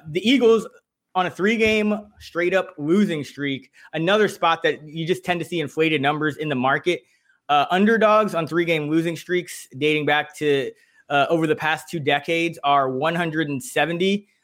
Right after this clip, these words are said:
one hundred and twenty-three with nine pushes, uh, against the spread, fifty-eight percent. And because always, always wary about betting against Aaron Rodgers, I went and checked to see, uh, you know, I, I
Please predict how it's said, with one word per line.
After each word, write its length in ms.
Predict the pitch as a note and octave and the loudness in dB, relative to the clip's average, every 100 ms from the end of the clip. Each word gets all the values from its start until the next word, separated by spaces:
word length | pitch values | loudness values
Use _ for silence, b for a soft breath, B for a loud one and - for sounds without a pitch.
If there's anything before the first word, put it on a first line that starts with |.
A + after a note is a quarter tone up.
| _ | _
one 220 | B2+ D#3 | -4 -2
hundred 320 | D#3+ D3+ D3+ | 0 0 0
and 200 | D3 C#3 | 0 -2
twenty-three 640 | - D#3 D3+ - C#3+ D3 C#3 | -2 -2 -2 -2 2 2 2
with 160 | B2+ | 0
nine 360 | B2+ C#3+ D3+ D3+ | 0 0 0 -2
pushes, 600 | D#3 D3+ - B2 A2+ - _ _ _ - | 0 0 2 0 0 -10 _ _ _ -2
uh, 380 | B2+ A#2+ G#2+ - _ _ - | 2 2 0 -4 _ _ -8
against 340 | D3 D#3+ D#3 | -2 -2 -4
the 60 | C#3 | -12
spread, 340 | - D#3 C#3+ | 0 0 0
fifty-eight 480 | - G3 G3+ F3 F3 | 0 0 2 2 2
percent. 580 | D#3 - F3 E3+ A#2+ - b b C4+ | -4 -4 0 0 0 -8 b b 2
And 520 | F4+ A3 C#3 C3+ C#3 b _ | 4 4 2 -2 -8 b _
because 680 | F#3 - A3 G3 D#3+ C3 _ _ _ _ - | -4 4 4 4 -2 -10 _ _ _ _ 4
always, 500 | C4+ A#3+ G#3 - - - | 4 6 0 -4 -10 -2
always 280 | A3+ G3 | 0 0
wary 460 | C#3+ F3 E3+ D3 C#3 | 0 2 2 0 -4
about 260 | C3 B2+ C3 | -4 -2 -2
betting 220 | C#3+ C#3 | -2 -2
against 260 | C3+ B2+ C3 | -6 -8 -6
Aaron 240 | D3 B2+ | -6 -4
Rodgers, 500 | C#3 D3+ B2 A#2+ A2 _ _ | -2 -2 -4 -10 -12 _ _
I 60 | D3 | -4
went 240 | C#3 G#3 | 0 0
and 100 | C4 | 0
checked 560 | - B3 G#3 C3 - _ _ _ - - | -2 2 2 0 -8 _ _ _ -20 -10
to 100 | E3+ | -10
see, 600 | - G3 F#3 F3+ D3+ - _ _ _ - | -2 0 2 2 0 -6 _ _ _ -2
uh, 240 | D3 C#3 D3 | 0 0 -2
you 60 | |
know, 100 | D#3+ | -2
I, 320 | D3 D3 D3 | 0 0 -2
I 80 | C#3 | -4